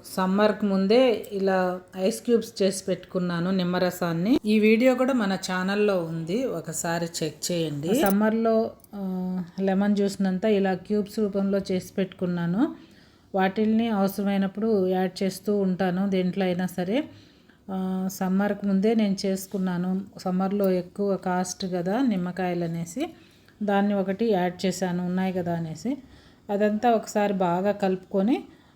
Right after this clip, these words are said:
మనం ఇప్పుడు చేతులకు పెట్టుకోవడమేనండి. ఈ గోరింటాకులో ఉండే మెడిసినల్ వాల్యూస్ వల్ల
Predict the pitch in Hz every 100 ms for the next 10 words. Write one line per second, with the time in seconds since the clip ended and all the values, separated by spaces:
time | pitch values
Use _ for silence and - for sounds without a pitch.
0 | - 196 196 190 185 185 180 175 190 190
1 | 190 - 185 175 - 190 185 180 175 175
2 | 180 339 370 - - - _ _ _ -
3 | - - - 190 185 170 185 233 240 233
4 | 233 226 226 220 214 202 214 196 190 185
5 | 185 170 - 202 208 190 180 170 180 -
6 | 180 170 165 214 247